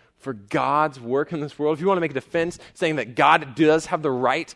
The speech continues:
to rule, to be the Lord high of everything, then live as if he is the authority of your life. Live with that gentleness and with that respect. Live in that obedience and in that love.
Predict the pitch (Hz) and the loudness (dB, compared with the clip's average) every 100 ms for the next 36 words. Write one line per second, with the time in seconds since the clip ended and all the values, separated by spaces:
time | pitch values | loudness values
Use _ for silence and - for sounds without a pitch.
0 | _ - 147 117 127 143 175 185 185 _ | _ -8 -6 -4 -2 2 2 2 -2 _
1 | 156 165 151 131 151 156 156 113 120 156 | -4 0 2 4 2 2 -2 -2 -6 -8
2 | 170 202 202 _ _ _ 143 135 123 123 | -4 -6 -6 _ _ _ -8 -8 -8 -10
3 | 127 127 139 165 185 190 147 139 127 147 | -6 -2 0 2 4 2 2 -4 -4 -6
4 | 147 147 123 135 117 - 120 110 95 95 | -4 -4 -2 -4 -4 -6 -10 -8 -8 -10
5 | 90 80 _ _ _ _ _ _ _ _ | -10 -10 _ _ _ _ _ _ _ _
6 | _ _ _ _ _ _ _ _ _ 123 | _ _ _ _ _ _ _ _ _ -4
7 | 160 143 131 104 120 117 120 113 95 101 | -2 -2 -6 -8 -12 -12 -14 -16 -16 -16
8 | 95 95 85 - _ 85 - _ _ _ | -14 -12 -14 -20 _ -18 -18 _ _ _
9 | _ _ _ _ _ _ _ _ 160 170 | _ _ _ _ _ _ _ _ -2 0
10 | 170 143 113 131 139 117 98 - 117 113 | 0 -2 -4 -4 -4 -4 -10 -12 -10 -10
11 | 104 104 101 95 | -8 -6 -6 -6